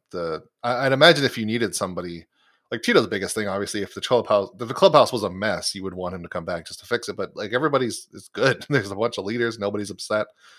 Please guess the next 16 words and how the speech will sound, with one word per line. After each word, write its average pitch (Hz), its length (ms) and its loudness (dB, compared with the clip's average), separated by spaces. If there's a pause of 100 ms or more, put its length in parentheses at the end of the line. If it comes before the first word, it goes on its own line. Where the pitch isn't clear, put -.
(180)
So 120 120 0
I 120 40 0
think 127 140 -2 (180)
Sandy 120 240 -2
Alomar 107 300 0
can 95 100 -16
just 90 200 -14 (260)
manage 92 340 -10
the 90 100 -14
ship 98 220 -6
as 87 100 -14
long 85 140 -16
as 82 80 -18
he 85 60 -18
has 80 240 -12
to. - 100 -20